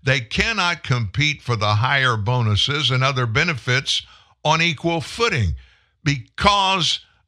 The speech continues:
of their skin color. They're bragging about it publicly.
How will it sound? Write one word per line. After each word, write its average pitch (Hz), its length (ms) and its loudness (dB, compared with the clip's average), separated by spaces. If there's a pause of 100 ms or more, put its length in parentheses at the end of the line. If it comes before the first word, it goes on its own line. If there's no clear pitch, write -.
of 156 280 0
their 143 280 4
skin 120 640 2
color. 65 480 -2 (960)
They're 147 360 4
bragging 165 840 2
about 104 440 4
it 110 240 2
publicly. 110 760 -2